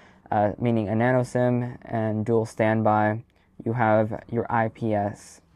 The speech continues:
or actually your I P rating of fifty-eight,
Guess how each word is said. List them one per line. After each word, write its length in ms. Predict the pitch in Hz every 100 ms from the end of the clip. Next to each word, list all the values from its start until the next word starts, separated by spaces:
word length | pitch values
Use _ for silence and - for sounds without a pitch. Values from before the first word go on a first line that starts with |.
| _
or 100 | 117
actually 300 | 101 - 101
your 140 | 101 -
I 220 | 117 127
P 260 | - 127 117
rating 460 | 107 104 104 107
of 180 | 117 113
fifty-eight, 680 | - 135 139 143 127 117